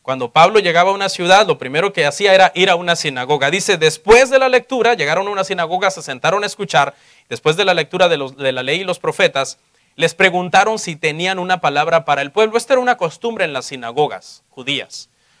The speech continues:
Cuando un rabino nuevo llegaba a visitar, vamos a suponer que el día de hoy llegara un pastor aquí, ¿no?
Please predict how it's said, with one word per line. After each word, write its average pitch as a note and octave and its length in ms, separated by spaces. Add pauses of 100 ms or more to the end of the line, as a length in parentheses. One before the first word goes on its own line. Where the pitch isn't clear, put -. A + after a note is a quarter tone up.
(100)
Cuando D3 300
un G3+ 260
rabino G#3+ 760 (240)
nuevo F3+ 520
llegaba C3 400
a F#3+ 40
visitar, F#3+ 720
vamos D#3+ 160
a - 20
suponer D3 320
que D3+ 100
el C#3 60
día D3 140
de C#3+ 60
hoy D#3 160
llegara C3+ 180
un C#3+ 140
pastor D3 340
aquí, D#3+ 260
¿no? C#3 220